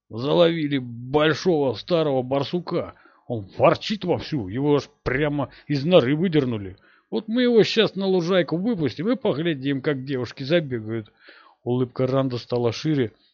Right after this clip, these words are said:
хоть это и не казалось ему таким забавным, как год-другой назад, но Мэтт, похоже, так никогда не повзрослеет. Ранд бросил взгляд на отца.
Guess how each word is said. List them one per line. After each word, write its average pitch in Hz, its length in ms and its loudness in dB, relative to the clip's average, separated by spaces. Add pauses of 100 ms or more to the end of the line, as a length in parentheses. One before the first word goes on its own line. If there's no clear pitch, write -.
(100)
хоть 123 240 -10
это 127 140 -6
и 143 80 2
не 151 100 0
казалось 135 540 0
ему 117 140 -6
таким 123 340 -6
забавным, 131 540 0
как 120 180 -10
год-другой 120 560 -4
назад, 120 400 -4 (360)
но 160 100 -4
Мэтт, 214 240 -2
похоже, 175 500 4 (180)
так 165 220 -2
никогда 139 480 0
не 123 120 -2
повзрослеет. 113 840 -6 (580)
Ранд 156 300 0
бросил 147 460 0
взгляд 143 380 0
на 147 140 0
отца. 127 360 -4